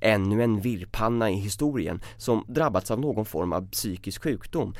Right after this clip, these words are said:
som manifesterat sig i fysiska rörelser. Kanske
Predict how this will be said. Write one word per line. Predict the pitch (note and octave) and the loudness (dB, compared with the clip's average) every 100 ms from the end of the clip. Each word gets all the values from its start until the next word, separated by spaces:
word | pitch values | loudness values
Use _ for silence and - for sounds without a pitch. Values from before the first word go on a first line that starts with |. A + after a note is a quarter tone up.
| - | -6
som | - A2 G2 | 0 2 2
manifesterat | A2 A2+ - - - C#2+ - | 0 0 -4 -6 -4 -4 -4
sig | - F2+ - | -6 -6 -8
i | - | -12
fysiska | - F#2 - - F2+ | -6 -6 -4 -4 -4
rörelser. | B2 G2 A#2 - - - - - - - - - | -2 -4 -6 -12 -18 -20 -20 -20 -20 -20 -20 -20
Kanske | - G3+ C3 - G3+ | 0 4 4 2 2